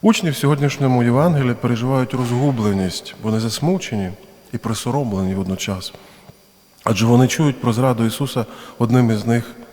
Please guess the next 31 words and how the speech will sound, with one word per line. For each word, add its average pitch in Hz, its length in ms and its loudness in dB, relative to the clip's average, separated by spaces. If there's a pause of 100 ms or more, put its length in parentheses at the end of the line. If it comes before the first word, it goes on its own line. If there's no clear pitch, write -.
(200)
і 123 60 2
неминучу 113 480 0
розлуку 113 460 -2
з 92 80 -6
Ним. 87 220 -4 (460)
Господь - 420 -6
ві-, 95 120 -8 (500)
відновлює 104 640 2 (240)
їхній 107 420 -2 (160)
спокій 110 520 -6 (260)
словами: 113 580 0 (500)
«Бо 90 100 -2
я 85 100 0
йду 95 340 -2
приготувати 123 680 -4
вам 117 180 -6
місце. 104 520 -6 (520)
І 107 40 -2
коли 110 280 2
піду 135 400 4
і 147 40 2
приготую 135 500 0
вам 135 200 2
місце, 147 320 -2
прийду 139 300 -2
знову 127 500 0
і - 20 0
візьму 120 300 -2
вас 127 160 -4
до 117 140 -6
себе, 139 420 -2